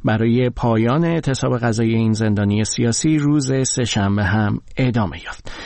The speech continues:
از جمله مژگان افتخاری، مادر مهسا امینی، در پیامی خطاب به بهارهٔ هدایت نوشت:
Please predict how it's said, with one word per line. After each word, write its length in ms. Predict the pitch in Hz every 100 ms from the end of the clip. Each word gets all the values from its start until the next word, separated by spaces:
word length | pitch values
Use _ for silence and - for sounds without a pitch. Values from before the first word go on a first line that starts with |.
| - -
از 160 | - 120
جمله 360 | 127 123 131 131
مژگان 460 | 131 120 - 135
افتخاری، 600 | 143 127 135 - 131 156
مادر 480 | 120 107 107 113 123
مهسا 420 | 123 110 101 135
امینی، 380 | 151 147 151 170
در 200 | 151 123
پیامی 480 | - 110 110 139 180
خطاب 400 | - 123 143 170
به 80 | 160
بهارهٔ 500 | 139 120 107 104 95
هدایت 500 | 101 107 120 135 147
نوشت: 400 | 135 147 160 -